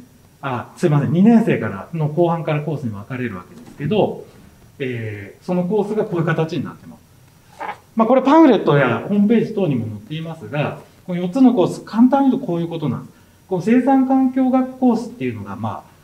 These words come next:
これ土作りとかですね、土壌微生物、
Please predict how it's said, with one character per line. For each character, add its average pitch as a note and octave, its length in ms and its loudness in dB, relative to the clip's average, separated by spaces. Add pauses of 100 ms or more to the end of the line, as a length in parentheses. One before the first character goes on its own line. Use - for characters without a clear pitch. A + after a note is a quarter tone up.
(200)
こ - 80 -2
れ B2+ 80 -2
土 - 380 0
作 A#3+ 300 4
り D3+ 100 -6
と - 120 -10
か - 80 -18
で - 120 -20
す - 100 -20
ね、 - 220 -18 (440)
土 D3 140 2
壌 A3 360 4
微 D#3+ 140 -2
生 F3 300 2
物、 - 300 -8